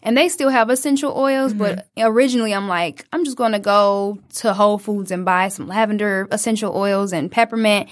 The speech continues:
Speaker 2: Okay.
Speaker 1: And then what I did was I went to Michael's, bought this huge kit, stayed in my kitchen,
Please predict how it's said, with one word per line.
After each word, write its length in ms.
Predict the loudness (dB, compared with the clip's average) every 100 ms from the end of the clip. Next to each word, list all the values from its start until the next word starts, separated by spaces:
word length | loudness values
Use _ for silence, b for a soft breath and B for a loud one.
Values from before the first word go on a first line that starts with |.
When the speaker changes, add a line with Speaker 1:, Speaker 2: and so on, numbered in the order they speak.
| B
Speaker 2:
Okay. 300 | -2 0 0
Speaker 1:
And 220 | 2 2 2
then 480 | 0 0 -2 -4
what 140 | -2 0
I 100 | 0
did 160 | 0
was 120 | 0 -2
I 60 | -4
went 120 | -4
to 60 | 0
Michael's, 500 | 0 0 -2 -6 -4
bought 220 | -6 -6
this 120 | -6
huge 280 | -2 -4 -4
kit, 500 | -4 -2 0 -2 -6 b b b b
stayed 220 | -2 0 2
in 60 |
my 140 | 0 0
kitchen, 640 | 0 0 0 -2 -2